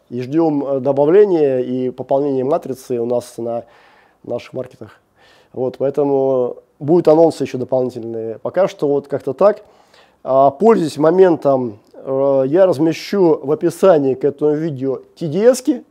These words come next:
на те продукты, которые у нас есть уже на маркетах. Я размещу сегодня, сейчас размещу, э, в форме rar файла. Просто скачайте архив, если кому-то интересно. И у нас еще уже есть анализы Г С М-овские, по-моему, не с Г С М, да.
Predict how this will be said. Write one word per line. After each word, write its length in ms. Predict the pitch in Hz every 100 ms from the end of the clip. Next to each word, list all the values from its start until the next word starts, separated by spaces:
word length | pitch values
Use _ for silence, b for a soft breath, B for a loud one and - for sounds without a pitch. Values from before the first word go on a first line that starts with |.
| _ _
на 80 | 156
те 140 | 180
продукты, 380 | 160 156 151 -
которые 220 | 131 147
у 60 | 147
нас 180 | 151 143
есть 180 | 143 135
уже 140 | 117
на 60 | 139
маркетах. 400 | 139 135 - -
Я 120 | 127
размещу 300 | 131 131 127
сегодня, 460 | - 143 143 131 120
сейчас 360 | 120 131 123
размещу, 500 | - 123 120 - 127 B B B B B B _ _ _ -
э, 40 |
в 200 | 131 127
форме 760 | 127 151 139 131 127 127 123 113 -
rar 340 | 120 127 139
файла. 440 | 139 170 175 139 117
Просто 240 | - 117
скачайте 440 | - 117 147 127 120
архив, 240 | - 120
если 120 | -
кому-то 240 | 123 120 -
интересно. 480 | 117 127 127 123 120
И 120 | 120
у 60 | 131
нас 220 | 196 190
еще 340 | 135 - 143
уже 280 | 143 123 160
есть 580 | 143 165 170 - - -
анализы 1700 | 135 135 143 156 165 143 131 110 143 131 120 117 117 117 117 127 -
Г 240 | 127 123
С 120 | 147
М-овские, 340 | 220 139 - 117
по-моему, 280 | - 113 127
не 20 |
с 40 |
Г 100 | 135
С 80 | 135
М, 80 |
да. 100 | 120